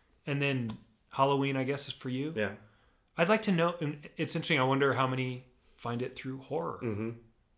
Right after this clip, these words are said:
Speaker 1: 'Cause
Speaker 2: I, I
Speaker 1: today, you and I both still
Speaker 2: Yeah.
Speaker 1: love horror.
Speaker 2: And again, you, you mentioned those, tho-, those movies, and I, I can handle extreme.
Speaker 1: Oh, sure.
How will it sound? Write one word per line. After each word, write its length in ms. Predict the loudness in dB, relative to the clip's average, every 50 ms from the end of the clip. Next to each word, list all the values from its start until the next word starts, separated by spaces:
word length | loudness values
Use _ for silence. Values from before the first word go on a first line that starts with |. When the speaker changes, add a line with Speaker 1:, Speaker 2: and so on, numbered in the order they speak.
| _ _ _ 0
Speaker 1:
'Cause 120 | 2 4 4
Speaker 2:
I, 40 | 6
I 20 |
Speaker 1:
today, 360 | 6 6 8 10 10 10 12 10
you 140 | 8 8 8
and 80 | 8
I 80 | 8 6
both 240 | 8 8 8 8 6
still 520 | 4 0 2 4 6 6 4 2 0 -4 0
Speaker 2:
Yeah. 180 | 2 2 2 2 -2 -6 0
Speaker 1:
love 220 | 2 4 4 4
horror. 400 | 2 0 0 0 0 -2 -4 -8 -14 _ _ _ _ _ _ -16 -4 2
Speaker 2:
And 120 | 4 4 6
again, 240 | 6 6 4 6
you, 160 | 6 4 2 4 2
you 80 | 2
mentioned 340 | 2 2 2 0 0 0 2
those, 220 | 2 2 2 2 2
tho-, 120 | 0 -2 0
those 260 | 2 2 0 0 0
movies, 540 | -2 -4 -4 -4 -4 -6 -6 -6 -4 -4 -2
and 240 | -2 -2 -4 -8 -4 2
I, 180 | 4 4 4 4 4
I 140 | 6 6 6
can 240 | 8 8 4 4 4
handle 680 | 2 2 2 4 4 4 2 2 2 0 0 -4 -8 -6 -8
extreme. 760 | -6 -4 -2 -4 -4 -4 -4 -4 -2 -2 0 -2 -4 -6 -10 -8
Speaker 1:
Oh, 60 | -6
sure. 360 | -2 0 0 0 0 -2 -4